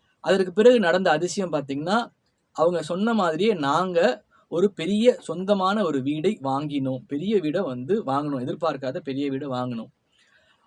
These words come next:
அதற்கு பிறகு சென்ற ஆண்டு தான் அந்த கோயிலுக்கு,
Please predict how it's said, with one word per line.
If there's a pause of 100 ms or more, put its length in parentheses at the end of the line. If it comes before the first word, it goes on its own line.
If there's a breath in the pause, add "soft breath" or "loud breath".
(140)
அதற்கு
பிறகு
சென்ற
ஆண்டு
தான் (100)
அந்த
கோயிலுக்கு,